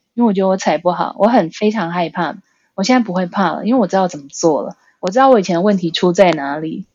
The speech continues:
我为什么会做不好，我已经知道了。这是我一个很大的体验啦，没有说好或不好，因为毕竟大家都成长了，大家都有得到最后的结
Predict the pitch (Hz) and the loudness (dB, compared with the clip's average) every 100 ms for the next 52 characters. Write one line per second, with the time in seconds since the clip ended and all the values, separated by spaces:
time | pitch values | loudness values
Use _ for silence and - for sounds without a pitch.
0 | - 196 214 262 180 185 196 214 180 185 | -6 0 4 4 2 -2 0 0 0 0
1 | 175 151 185 185 196 - 170 185 165 127 | 0 2 2 2 -4 -4 -4 0 0 0
2 | - - 302 302 277 196 247 220 170 214 | -8 -6 -2 4 4 4 0 -2 -2 0
3 | 185 180 - 160 165 208 180 170 160 208 | 2 0 -4 -6 2 2 2 -2 -10 -14
4 | 202 247 320 254 285 202 - 190 180 254 | -8 -2 0 2 4 4 2 -2 0 -2
5 | 226 269 226 175 - _ - 277 294 285 | -2 -2 0 0 -2 _ -8 -4 0 2
6 | 220 185 262 220 240 202 226 208 208 190 | 0 -2 -6 -6 -6 -4 -2 0 -2 4
7 | 214 208 190 170 185 156 101 82 - 208 | 4 4 -2 -4 -2 -2 -2 -8 -4 -2
8 | 196 196 190 190 185 131 - 156 185 185 | 2 2 4 2 2 -2 -4 -6 -4 -4
9 | 190 196 180 160 - 147 | -2 -2 -2 -2 -8 -12